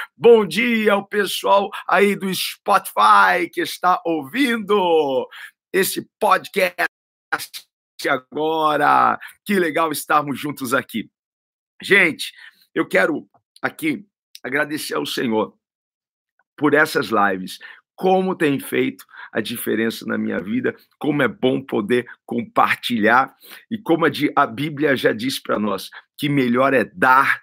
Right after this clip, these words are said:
do que receber. Mas todas as vezes que nós damos, nós recebemos de volta, e eu tenho recebido muito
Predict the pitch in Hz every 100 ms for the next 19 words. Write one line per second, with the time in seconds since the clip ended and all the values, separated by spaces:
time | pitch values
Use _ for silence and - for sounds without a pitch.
0 | - 107 - 110 104 101 101 85 82 -
1 | _ - - 120 - - - 180 160 131
2 | 131 131 135 - 123 120 113 95 90 131
3 | 127 131 123 110 - - - 117 - 117
4 | - 98 107 107 104 101 104 123 123 120
5 | 120 110 _ - 110 113 127 120 117 113
6 | 110 101 123 110 - - - - 113 131
7 | 117 101